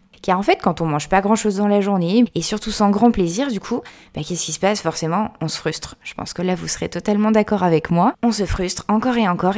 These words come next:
et forcément, un jour, bah, on, on n'en peut plus, quoi. C'est, c'est plus possible, et qu'est-ce qui se passe ? On lâche complètement, et c'est là que les compulsions alimentaires peuvent justement venir arriver.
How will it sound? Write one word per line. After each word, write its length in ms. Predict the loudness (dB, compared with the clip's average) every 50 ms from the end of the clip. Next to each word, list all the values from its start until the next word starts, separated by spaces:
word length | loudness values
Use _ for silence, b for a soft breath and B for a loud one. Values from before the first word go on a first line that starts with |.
| -2
et 80 | -4 -4
forcément, 500 | -4 -4 -4 -4 -2 0 0 0 0 0
un 160 | 0 -2 -2
jour, 320 | -4 -4 -4 -4 -6 -6 B B B B B B B
bah, 220 | -2 -2 -2 -2 -2 -4
on, 200 | -4 -4 -4 -6 -6
on 160 | -4 -2 -2
n'en 120 | 0 0 0
peut 120 | 0 0
plus, 160 | 2 0 0
quoi. 160 | 2 2 0
C'est, 160 | 0 -2 -4 -4
c'est 180 | -2 -2 -2
plus 140 | -2 -2 -4
possible, 340 | -4 -4 -4 -4 -4 -6 -4 -4
et 80 | -4
qu'est-ce 220 | -4 -4 -6 -6 -6
qui 100 | -8 -8
se 80 | -6
passe ? 240 | -4 -4 -4 -6 -8 B B B B B B B B 0
On 80 | 2
lâche 180 | 4 4 2 2
complètement, 460 | -2 -6 -4 -6 -6 -4 -4 -6 -6 B B B B
et 60 | -2
c'est 200 | -2 0 0 0
là 180 | 0 0 -2 -4 -4
que 120 | -4 -2
les 100 | -2 0
compulsions 520 | 0 -2 -4 -4 -4 -4 -4 -4 -2 -2 -2
alimentaires 500 | -2 -2 -2 -2 -4 -2 -2 0 0 2
peuvent 180 | 2 0 0
justement 480 | 0 -4 -6 -6 -4 -4 -4 -2 -2 -4
venir 400 | -4 -2 -2 0 0 -2 -2 -4 -6
arriver. 400 | -8 -8 -8 -8 -12 -14 -18 _